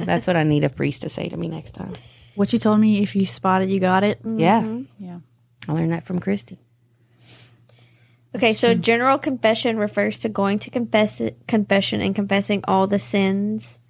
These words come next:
Speaker 3: for an extended period of time instead of just confessing those sins committed since one's previous confession.
Speaker 2: Oh, yeah.
Speaker 3: So I think, like, your first general confession, like, when you convert to the faith or
Speaker 1: Like,
Speaker 3: you come back
Speaker 1: wipes
Speaker 3: to
Speaker 1: you
Speaker 3: the
Speaker 1: all
Speaker 3: faith,
Speaker 1: clean.
Speaker 3: it's like, "Let me think of everything I've done."
Speaker 1: Yeah.
Speaker 2: Mm-hmm.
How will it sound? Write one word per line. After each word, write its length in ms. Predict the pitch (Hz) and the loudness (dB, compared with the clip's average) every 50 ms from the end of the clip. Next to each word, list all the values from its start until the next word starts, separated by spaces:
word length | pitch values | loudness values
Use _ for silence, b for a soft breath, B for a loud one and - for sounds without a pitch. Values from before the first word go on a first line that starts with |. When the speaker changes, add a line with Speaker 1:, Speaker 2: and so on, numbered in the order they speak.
| _ _ | _ _
Speaker 3:
for 100 | - 220 | 0 2
an 80 | 214 208 | 2 2
extended 640 | 196 - - - - - - 208 202 202 202 196 202 | 0 -2 -4 -8 -6 -4 -2 0 2 2 2 0 0
period 440 | - 233 202 190 190 185 185 180 175 | 0 0 2 2 4 4 4 2 0
of 80 | 175 | 0
time 440 | - - 190 170 165 160 160 165 160 | -2 -2 -2 0 0 2 2 0 0
instead 360 | - 185 180 - - 196 185 | -2 -2 -4 0 0 2 2
of 120 | 190 190 185 | 2 0 0
just 200 | 190 185 - - | -2 -4 -4 -2
confessing 500 | - 190 - - 185 185 - - 202 190 | -4 -4 -2 -2 -2 0 0 -2 -2 0
those 180 | 185 180 170 | 0 0 -2
sins 300 | - - 196 180 175 180 | -2 -2 -2 -2 -2 -4
committed 580 | - - 190 180 175 175 170 165 165 170 165 b b b b b b b b _ | -4 -2 -2 0 2 2 2 4 2 2 0 b b b b b b b b _
since 340 | - - 190 185 180 - | -2 0 0 0 0 -2
one's 320 | 196 196 185 185 180 185 - | -2 0 0 0 0 0 -4
previous 540 | - - - 190 185 180 185 170 170 170 - | -6 -4 -2 -2 -2 0 0 -2 -2 -2 -2
confession. 720 | - - - - - - - - - - - - - - _ b b b b b b b - | -4 -4 -4 -4 -4 -6 -6 -6 -8 -10 -12 -14 -16 -18 _ b b b b b b b 2
Speaker 2:
Oh, 120 | 226 208 | 2 4
yeah. 180 | 202 196 196 196 | 4 4 4 4
Speaker 3:
So 40 | 208 | 2
I 20 | 220 - | 2 2
think, 160 | 240 233 240 | 2 2 4
like, 180 | 240 233 202 | 2 2 2
your 80 | 196 196 | 0 -4
first 420 | - - 202 202 202 196 - - | -2 2 2 2 2 0 -4 -8
general 360 | 202 - 202 196 190 190 185 185 | -4 0 0 2 2 2 0 0
confession, 680 | - 202 196 - 185 185 185 - - 190 185 180 180 | 0 -4 -2 0 0 0 0 0 -2 -2 -2 -2 -2
like, 460 | 175 170 170 170 165 165 165 - - b b b b b b b b b - | -2 0 0 0 0 -2 -4 -6 -12 b b b b b b b b b -6
when 100 | 196 196 | -2 -2
you 80 | 190 | -2
convert 380 | 190 - 208 185 190 180 180 - | -2 -2 -2 0 0 0 0 -2
to 100 | - 202 | -6 -4
the 100 | 202 185 | -4 -4
faith 540 | 185 - - 185 180 180 170 170 170 - - | -4 0 0 2 2 2 2 0 -4 -6 -4
or 60 | - | -4
Speaker 1:
Like, 80 | 190 196 | -2 -2
Speaker 3:
you 60 | 185 | -2
come 180 | - 208 180 165 | -2 -2 0 2
back 140 | 165 160 151 139 | 2 2 0 0
Speaker 1:
wipes 100 | - - | -2 -2
Speaker 3:
to 60 | - | 0
Speaker 1:
you 80 | 180 - | 0 2
Speaker 3:
the 40 | - | 2
Speaker 1:
all 120 | 151 156 147 143 | 4 4 4 4
Speaker 3:
faith, 100 | 139 - | 2 0
Speaker 1:
clean. 280 | - 156 143 143 147 147 | 0 0 2 2 2 2
Speaker 3:
it's 80 | 151 | 2
like, 260 | 160 170 170 170 - | 0 0 -2 -4 -4
"Let 140 | - 185 190 | -4 -4 -2
me 100 | 208 214 | -2 -4
think 220 | 214 - 214 202 196 | -4 -4 -4 -4 -4
of 100 | 180 - - | -4 -2 -4
everything 440 | 175 185 190 190 - 196 185 175 175 | -2 -2 -2 -4 -4 -4 -4 -4 -6
I've 200 | 165 160 165 165 | -6 -8 -6 -4
done." 340 | 180 175 170 165 165 156 | -2 -2 0 0 0 0
Speaker 1:
Yeah. 200 | - 165 156 226 202 | 0 0 0 0 0
Speaker 2:
Mm-hmm. 320 | 185 202 214 208 202 196 | 0 0 0 0 0 -2